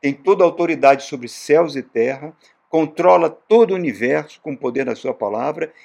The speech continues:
e vai vir pra julgar reinos vivos e mortos, e o seu reino não terá fim. Todos passaram por sofrimentos, irmãos. Então as provas, elas sempre vão levar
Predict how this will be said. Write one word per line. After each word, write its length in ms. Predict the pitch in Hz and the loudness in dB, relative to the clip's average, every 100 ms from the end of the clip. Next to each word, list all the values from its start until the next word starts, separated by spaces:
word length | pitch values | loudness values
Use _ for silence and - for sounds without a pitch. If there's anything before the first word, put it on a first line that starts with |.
| _ - | _ -10
e 140 | 160 | -10
vai 320 | - 175 185 | -2 0 0
vir 320 | 139 123 170 | -4 -10 -12
pra 160 | 170 165 | -6 -6
julgar 440 | 143 147 156 135 143 131 | -6 -6 -6 -6 -10 -10
reinos 560 | 131 156 180 190 180 _ _ _ _ | -6 -6 -6 -12 -16 _ _ _ _
vivos 420 | 120 190 190 170 | -6 -6 -6 -8
e 40 | |
mortos, 640 | 160 135 170 156 - - 131 | -4 -2 -2 -4 -18 -16 -12
e 80 | |
o 80 | 151 | -12
seu 220 | 151 160 | -8 -8
reino 220 | 131 170 175 | -6 -6 -6
não 120 | 170 | -8
terá 280 | 180 175 175 | -4 -2 -4
fim. 380 | 190 180 208 - _ _ _ _ | -8 -10 -12 -16 _ _ _ _
Todos 360 | 233 262 202 | 10 10 8
passaram 480 | - 208 170 196 202 | 2 2 2 -2 -4
por 100 | 202 | -8
sofrimentos, 800 | 175 180 - 185 180 214 220 - | -10 -10 -8 -8 -8 -8 -10 -14
irmãos. 320 | 120 90 - _ _ _ _ _ _ _ _ _ _ _ _ | -16 -14 -16 _ _ _ _ _ _ _ _ _ _ _ _
Então 300 | 151 220 226 | -2 4 4
as 140 | 180 | 4
provas, 640 | - 160 185 220 202 143 147 | -4 2 8 8 6 2 2
elas 240 | 175 151 | 0 0
sempre 440 | - 180 226 220 | -4 0 0 0
vão 180 | 151 160 | -2 0
levar 500 | 151 117 147 170 - | 0 2 4 4 2